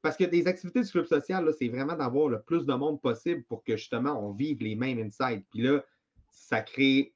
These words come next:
un peu le faux mot, puis là, ça a un effet positif. Mais clairement, euh, je pense que quand le staff est occupé puis qu'on a des activités positives à leur offrir,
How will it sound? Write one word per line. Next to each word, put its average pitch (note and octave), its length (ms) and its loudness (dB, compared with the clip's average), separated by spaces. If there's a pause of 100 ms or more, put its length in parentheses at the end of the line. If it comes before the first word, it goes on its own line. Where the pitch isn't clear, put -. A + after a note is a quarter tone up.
un A2+ 120 0
peu C#3 200 4
le C3 60 0
faux C#3+ 220 6
mot, C3+ 340 2
puis C3+ 140 -4
là, B2+ 140 2
ça C3 140 -2
a - 20 -2
un A#2+ 300 2
effet C3 320 0
positif. B2+ 600 -2 (580)
Mais B2 360 2 (380)
clairement, D3+ 640 2 (300)
euh, A#2 260 -4
je A2 80 -14
pense D3+ 180 -4
que D3+ 80 2
quand C#3+ 220 -4
le C#3 100 0
staff D3+ 240 -4
est C#3+ 140 0
occupé C#3+ 360 2
puis - 100 -8
qu'on A#2 180 -4
a A#2 40 -8
des A2+ 180 -4
activités A2+ 420 -4
positives A#2 500 -6
à A2 60 -4
leur G#2+ 240 -6
offrir, A#2+ 440 -2